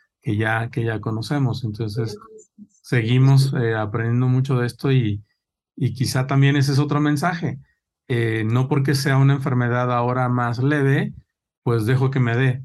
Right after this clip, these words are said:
Speaker 1: No, porque si te da, eh, la probabilidad de desarrollar cualquiera de estos efectos,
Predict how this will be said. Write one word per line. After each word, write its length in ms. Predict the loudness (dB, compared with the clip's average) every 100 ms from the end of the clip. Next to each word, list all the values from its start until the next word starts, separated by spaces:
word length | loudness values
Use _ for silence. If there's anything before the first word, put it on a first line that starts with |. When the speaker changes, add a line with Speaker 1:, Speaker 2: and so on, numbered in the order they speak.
| -10 -6
Speaker 1:
No, 240 | -4 -6
porque 220 | -8 -8
si 160 | -6 -4
te 140 | -2
da, 340 | 0 0 -2 -4 _ _ _ -6
eh, 300 | -2 -2 -2
la 340 | 0 0 0
probabilidad 480 | 0 0 0 0 2
de 80 | 2
desarrollar 640 | 0 0 -2 0 0 -2
cualquiera 420 | -2 -4 -2 0
de 140 | 0 -2
estos 380 | -2 -4 -4 -4
efectos, 640 | -6 -8 -4 -4 -4